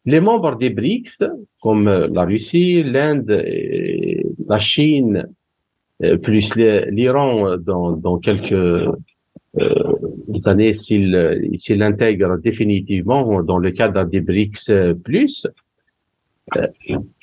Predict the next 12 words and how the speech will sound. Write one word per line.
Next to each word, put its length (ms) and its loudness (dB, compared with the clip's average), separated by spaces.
est-ce 180 2
que 460 2
seront-ils, 1000 0
comme 380 0
le 220 -2
pensent 360 -4
certains 400 0
analystes, 760 0
une 460 2
forme 520 0
de 160 -2
quad 680 -2